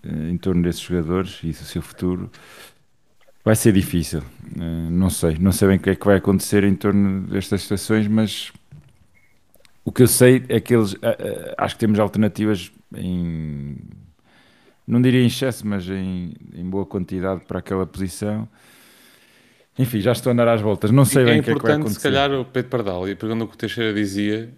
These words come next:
Speaker 2: eh, nós temos fartura. A verdade é essa.
Speaker 1: Certo.
Speaker 2: Mas temos que fazer uma gestão desta fartura a pensar no futuro também. Otamendi para o ano sairá,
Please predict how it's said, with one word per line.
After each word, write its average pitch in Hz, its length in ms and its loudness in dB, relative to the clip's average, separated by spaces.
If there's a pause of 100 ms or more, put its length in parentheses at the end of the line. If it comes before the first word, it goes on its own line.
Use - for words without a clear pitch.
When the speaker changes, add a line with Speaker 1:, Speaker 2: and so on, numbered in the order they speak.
(100)
Speaker 2:
eh, 104 880 -4 (160)
nós 101 140 -6
temos 117 180 -4
fartura. 98 520 0 (680)
A 98 80 -6
verdade 98 300 2
é 95 100 4
essa. 90 220 -6
Speaker 1:
Certo. 98 220 -4 (140)
Speaker 2:
Mas 104 140 0
temos 113 180 0
que - 40 -12
fazer 113 200 2
uma 117 140 4
gestão 120 240 0
desta 117 240 0
fartura 117 540 0
a 110 40 0
pensar 123 300 2
no 123 80 2
futuro 117 280 -2
também. 117 340 -2 (640)
Otamendi 127 540 4
para 131 120 2
o 123 60 6
ano 135 120 4
sairá, 95 460 2